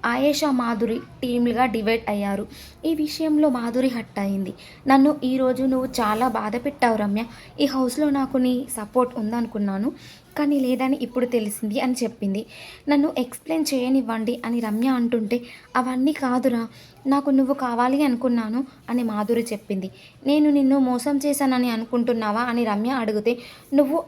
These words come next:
నన్ను హర్ట్ చేశావని అనుకుంటున్నా" అని మాధురి రిప్లై ఇచ్చింది. "ఏం హర్ట్ చేశాను?" అని రమ్య అడిగింది. "ఎందుకో అలా అనిపించింది నాకు, సింగిల్గా వచ్చాను, సింగిల్గానే ఉండిపోతాను" అంటూ మాధురి డైలాగులు కొట్టేసిందనమాట.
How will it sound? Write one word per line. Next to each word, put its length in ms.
నన్ను 240
హర్ట్ 420
చేశావని 460
అనుకుంటున్నా" 600
అని 140
మాధురి 460
రిప్లై 440
ఇచ్చింది. 460
"ఏం 300
హర్ట్ 260
చేశాను?" 380
అని 160
రమ్య 280
అడిగింది. 420
"ఎందుకో 320
అలా 280
అనిపించింది 600
నాకు, 340
సింగిల్గా 500
వచ్చాను, 480
సింగిల్గానే 680
ఉండిపోతాను" 720
అంటూ 220
మాధురి 400
డైలాగులు 480
కొట్టేసిందనమాట. 840